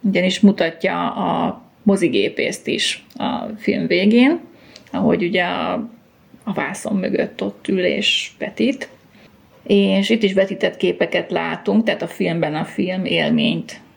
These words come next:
kapjuk, és elhelyeznek benne reklámot is, mivel az első film előtt, amit, ö, levetítenek Uncle Joshnak, Szerepel a feliratban, hogy The Edison Project in Kinetoscope. Tehát ez egy,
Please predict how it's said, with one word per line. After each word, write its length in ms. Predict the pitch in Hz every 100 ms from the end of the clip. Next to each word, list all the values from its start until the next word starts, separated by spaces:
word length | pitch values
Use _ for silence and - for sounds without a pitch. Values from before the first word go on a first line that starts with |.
| _
kapjuk, 600 | - - - 226 302 - - _ _ _ _ _ _ - _ _ _ - -
és 580 | 196 202 196 202 185 -
elhelyeznek 680 | - 214 196 165 156 175 180
benne 260 | 180 180
reklámot 640 | 196 208 202 147 160 - -
is, 240 | 202 240
mivel 300 | 220 196 185
az 120 | 196
első 340 | 208 208 - -
film 340 | - 147 156
előtt, 420 | 156 156 160 226
amit, 300 | 208 185 -
ö, 220 | 180 -
levetítenek 680 | 180 175 - - - 180 - -
Uncle 220 | 98 - -
Joshnak, 600 | - 202 - 240 311 - - - - - - _ _ -
Szerepel 360 | - 175 - 151
a 80 |
feliratban, 640 | - 254 254 185 175 165 180
hogy 180 | 220
The 160 | 277 339
Edison 480 | 208 196 214 220 226
Project 500 | - 170 185 202 -
in 180 | 220 214
Kinetoscope. 1300 | - - - - 185 196 - - 202 202 202 - - - - _ _ - _ - _ _ _ _ - -
Tehát 240 | - 185 226
ez 60 |
egy, 320 | 202 202 -